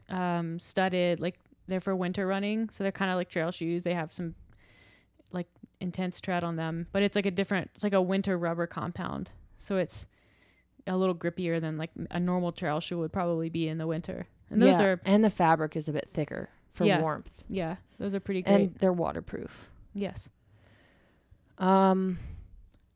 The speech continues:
Speaker 2: there was a guy the other day running in Edworthy, where I run sometimes.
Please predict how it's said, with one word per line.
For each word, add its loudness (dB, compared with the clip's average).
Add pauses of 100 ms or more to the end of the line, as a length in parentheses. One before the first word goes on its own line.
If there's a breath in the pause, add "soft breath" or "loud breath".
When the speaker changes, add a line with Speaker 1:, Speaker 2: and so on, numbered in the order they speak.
(1400)
Speaker 2:
there 6
was 8
a 8
guy 4
the 6
other 6
day 6
running 0
in -2
Edworthy, 0 (100)
where 0
I 2
run -4 (160)
sometimes. -2